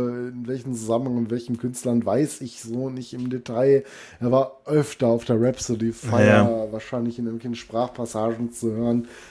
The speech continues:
Speaker 1: Ikonische Stimme, ikonischer Kerl. Ähm,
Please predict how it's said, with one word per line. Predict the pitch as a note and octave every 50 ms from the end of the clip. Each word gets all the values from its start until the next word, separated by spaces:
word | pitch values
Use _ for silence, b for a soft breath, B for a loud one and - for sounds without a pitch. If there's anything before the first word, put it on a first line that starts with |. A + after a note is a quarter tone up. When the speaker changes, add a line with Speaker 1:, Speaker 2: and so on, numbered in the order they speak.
| B B
Speaker 1:
Ikonische | - A#2 - - C#3+ C#3+ D3 D3+ D3 C#3+ C3 - B2+
Stimme, | A#2 - - C3+ C3 C3 C3+
ikonischer | B2 A#2 A#2+ - C3+ C3+ C3+ C3 - - B2
Kerl. | A#2 - - B2 B2 B2 B2+ B2+ B2+ B2 B B B B B B B B B B B A2
Ähm, | B2 B2+ B2+ C3 C3 B2+ A#2+ G#2+ G2